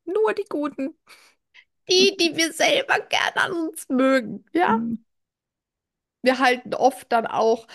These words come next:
Speaker 2: das eher zurück, hm, so, was vielleicht nicht so ansehnlich ist, ja, und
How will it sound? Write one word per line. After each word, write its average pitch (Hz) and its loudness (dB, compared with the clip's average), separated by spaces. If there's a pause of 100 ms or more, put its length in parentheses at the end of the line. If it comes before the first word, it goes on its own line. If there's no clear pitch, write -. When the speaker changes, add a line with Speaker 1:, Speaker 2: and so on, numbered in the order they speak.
(220)
Speaker 2:
das 247 -4
eher 208 2
zurück, 381 0 (480)
hm, 339 0 (640)
so, 277 2 (800)
was - 2
vielleicht 226 -8
nicht 480 0
so 370 0
ansehnlich 294 0
ist, 277 -2
ja, 381 -2
und - -8